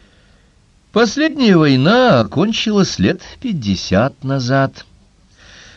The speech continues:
когда уже при нынешнем короле Харадримы решили вновь попытать счастье и отомстить за старые обиды. Однако их надежды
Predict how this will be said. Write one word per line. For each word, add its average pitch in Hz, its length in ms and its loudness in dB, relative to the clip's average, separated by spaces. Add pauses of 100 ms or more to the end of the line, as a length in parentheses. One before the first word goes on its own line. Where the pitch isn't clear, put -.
(120)
когда 143 360 0
уже 160 220 4
при 156 220 2
нынешнем 165 640 2
короле 147 580 2
Харадримы 98 720 2
решили 95 420 0
вновь 98 360 0
попытать 95 500 -4
счастье 98 720 -4 (240)
и - 80 -10
отомстить 92 760 -2
за 87 160 -2
старые 90 560 -2
обиды. 85 480 -4 (100)
Однако 170 920 -4 (320)
их - 220 -8
надежды 104 800 -2